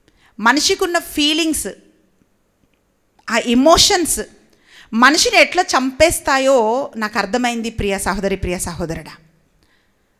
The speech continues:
అంటే యేసు ప్రభు ఆ గెత్సెమనే తోటలో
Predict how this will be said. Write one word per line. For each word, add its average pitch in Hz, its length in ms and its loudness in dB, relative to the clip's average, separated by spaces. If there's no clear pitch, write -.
అంటే 240 520 0
యేసు 240 340 6
ప్రభు 339 480 2
ఆ 254 100 2
గెత్సెమనే 302 680 0
తోటలో 240 680 0